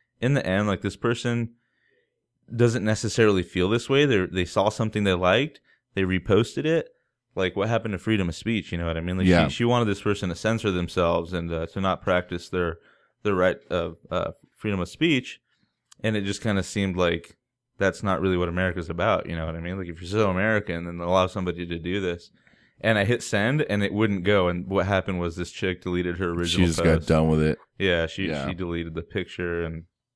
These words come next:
Speaker 2: I've had that happen a bunch of times where I was in the middle of this, like, I've actually gone into, I went, I was telling you this, I think, the other day. I went, uh,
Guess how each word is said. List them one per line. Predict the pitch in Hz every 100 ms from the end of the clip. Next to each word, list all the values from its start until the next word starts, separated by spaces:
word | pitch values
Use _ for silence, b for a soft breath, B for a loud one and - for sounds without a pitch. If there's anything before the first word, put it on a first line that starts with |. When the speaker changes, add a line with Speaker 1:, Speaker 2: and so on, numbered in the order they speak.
| _ _
Speaker 2:
I've | - 120
had | 156 156
that | 123
happen | 98 101 104
a | 92
bunch | 90 90 87
of |
times | 95 87 80
where | 87
I |
was | 95
in | 98
the | 87
middle | 87 87
of | 85
this, | 80 82 80
like, | 78 - -
I've | 127
actually | 160 170 113
gone | 107 104 95
into, | 101 101 - -
I | 98
went, | 123 131 101 -
I | 98
was | 104 104
telling | 139 131
you | 101 90
this, | 82 90 -
I | 80
think, | 85 82
the | - 87
other | 82 80
day. | 85 85 - b b b
I | 92 110
went, | 113 107 95 -
uh, | 95 95